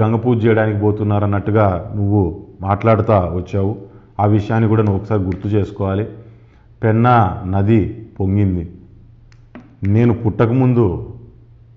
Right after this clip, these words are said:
ఈ పారిన ఏరు ముప్పై, ముప్పై ఐదేళ్ల తర్వాత ఈరోజు పెన్నా నది పారింది. పారి ఈరోజు మనం ఎక్కడన్నా చూడు ప్రతి డ్యాము నిండింది, అన్నీ జరిగినాయి. అదే క్రమంగా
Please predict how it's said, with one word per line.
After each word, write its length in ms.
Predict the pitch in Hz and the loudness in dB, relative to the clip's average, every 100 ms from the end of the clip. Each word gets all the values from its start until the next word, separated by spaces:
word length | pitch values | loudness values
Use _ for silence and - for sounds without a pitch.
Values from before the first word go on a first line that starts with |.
| 90 | -6
ఈ 40 | 95 - | -4 2
పారిన 280 | 98 101 98 92 95 120 | 4 4 2 0 2 4
ఏరు 180 | 135 160 - - - - - - - - - 110 | 4 0 -8 -16 -20 -20 -20 -20 -20 -20 -8 -6
ముప్పై, 500 | 110 - 123 117 110 101 | -4 0 4 4 4 0
ముప్పై 240 | - 110 104 | 0 2 4
ఐదేళ్ల 300 | 98 120 147 - 117 | 4 6 4 2 2
తర్వాత 380 | 117 143 139 104 - - - - - - 110 | 6 6 6 2 0 -8 -18 -20 -14 -2 4
ఈరోజు 360 | 113 117 107 92 107 - - 104 | 4 4 2 -2 -6 -16 -6 -2
పెన్నా 260 | 107 120 117 | 2 4 4
నది 140 | 107 101 | 2 2
పారింది. 380 | 98 95 95 110 - - - - - _ | 0 0 -2 -6 -10 -20 -20 -20 -20 _
పారి 300 | 107 120 123 95 - - - | 4 6 6 2 -2 -10 -2
ఈరోజు 180 | 104 107 | 0 2
మనం 320 | 104 92 101 95 98 | 0 -2 0 0 0
ఎక్కడన్నా 380 | 101 117 123 120 | 0 2 2 2
చూడు 140 | 113 113 110 | 0 -2 -4
ప్రతి 200 | 101 95 90 | -4 -4 0
డ్యాము 260 | 107 117 | 2 2
నిండింది, 440 | 113 107 101 101 101 | 0 0 0 -2 -2
అన్నీ 140 | 98 101 | -4 -4
జరిగినాయి. 340 | 95 92 95 98 - | -2 -4 -6 -10 -10
అదే 220 | 95 107 113 | -2 0 0
క్రమంగా 520 | 110 104 101 104 | 0 0 0 0